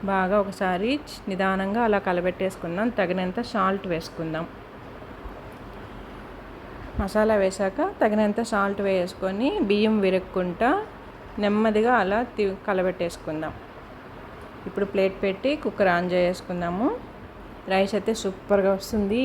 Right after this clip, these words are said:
ఈ వీడియో కానీ మీకు నచ్చినట్లయితే నా ఛానల్ సబ్స్క్రైబ్ చేసుకోండి. అదిగో చూడండి, సూపర్గా వచ్చింది కదండి. రైస్ చాలా పొడవుగా వచ్చింది, పొడి పొడిగా కూడా ఉంది. వేడి మీద మీకు అలా మెత్తగా కనిపిస్తుంది. మసాలా అంతా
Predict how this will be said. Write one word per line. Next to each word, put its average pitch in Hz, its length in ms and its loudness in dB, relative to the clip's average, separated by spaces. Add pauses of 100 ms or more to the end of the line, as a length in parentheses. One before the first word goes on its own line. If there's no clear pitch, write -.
ఈ - 20 6 (100)
వీడియో 214 280 6
కానీ 214 180 4
మీకు 190 220 -4
నచ్చినట్లయితే 190 600 -2 (120)
నా 214 60 2 (120)
ఛానల్ 196 300 0
సబ్స్క్రైబ్ 196 440 0
చేసుకోండి. 202 400 0 (120)
అదిగో 185 200 2 (120)
చూడండి, 214 360 2 (1000)
సూపర్గా 196 420 4
వచ్చింది 220 280 0
కదండి. 202 300 4 (100)
రైస్ 208 240 4 (140)
చాలా 196 300 2
పొడవుగా 196 400 4
వచ్చింది, 208 380 -2 (120)
పొడి 196 200 0
పొడిగా 208 300 2
కూడా 196 140 4 (100)
ఉంది. 185 260 0 (340)
వేడి 208 260 4
మీద 214 140 2 (100)
మీకు 190 220 -2
అలా 190 200 2
మెత్తగా 190 320 -4
కనిపిస్తుంది. 190 680 -2 (580)
మసాలా 202 400 4
అంతా 190 160 2